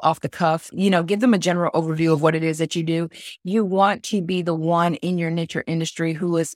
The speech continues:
capable of making, helping your clients get the transformation they want in their life or business. And,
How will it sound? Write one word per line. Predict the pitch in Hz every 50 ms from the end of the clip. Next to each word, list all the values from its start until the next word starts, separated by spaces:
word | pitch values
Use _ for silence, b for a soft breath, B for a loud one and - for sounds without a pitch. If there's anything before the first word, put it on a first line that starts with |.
| _ -
capable | - 202 185 - 196 180 170 170 170 175 165 -
of | - 165 160 156 160 156 151 -
making, | 180 180 185 185 - 196 185 185 180 180 -
helping | 190 214 202 - 214 202 185
your | 165
clients | 160 - 196 175 175 175 165 -
get | 180 170 175
the | 170 180
transformation | 165 - - 165 160 156 156 143 - - 165 147 147 160 170 170 - 175 165
they | 156 147 147
want | 147 156 165 165 -
in | 160 160 151
their | 143 147
life | 147 156 160 160 -
or | 156
business. | 151 - 160 160 151 170 170 160 160 170 - -
And, | 196 196 196 190 185 185 185 185 175